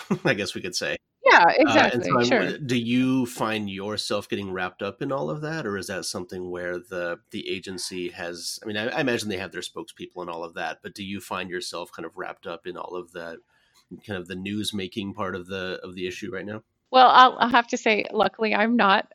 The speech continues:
Speaker 2: Um, we are, we are so small, and, and I'll, I won't lie. Most people don't know the history program exists within our agency. That's one of my
Speaker 1: <laughs>
Speaker 2: jobs, is to kind of try to say, "Here's what we can do for you. Here's how we can help."
Speaker 1: Right.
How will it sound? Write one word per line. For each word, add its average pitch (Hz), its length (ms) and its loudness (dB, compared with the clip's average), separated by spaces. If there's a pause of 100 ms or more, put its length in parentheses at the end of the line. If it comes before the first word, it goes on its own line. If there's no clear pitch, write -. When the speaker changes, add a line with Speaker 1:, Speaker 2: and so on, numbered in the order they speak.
Speaker 2:
Um, 190 460 8
we 214 160 4
are, 190 400 4
we 190 160 0
are 180 180 2
so 175 220 -2
small, 156 380 -6 (280)
and, 202 280 4
and 202 160 8
I'll, 185 280 8
I 180 160 4
won't 170 220 0
lie. 170 160 2
Most 170 260 -2
people 180 280 -4
don't 165 320 -2
know 170 120 -4
the 165 120 -4
history 170 320 -8
program 165 420 -4
exists 170 480 -4
within 175 260 -8
our 170 80 -6
agency. 180 440 -4
That's 185 200 4
one 185 140 2
of 175 60 2
my 175 120 4
Speaker 1:
<laughs> - 120 4
Speaker 2:
jobs, - 340 4
is - 140 -6
to 202 80 2
kind 196 240 4
of 175 100 0
try 202 320 10
to 202 100 10
say, 202 360 8
"Here's 240 260 6
what 240 120 2
we 220 100 4
can 226 120 0
do 196 160 4
for 190 160 -2
you. 185 300 2
Here's 185 160 -2
how 180 140 0
we 175 100 0
can 175 140 -4
help." 180 160 0
Speaker 1:
Right. 185 140 2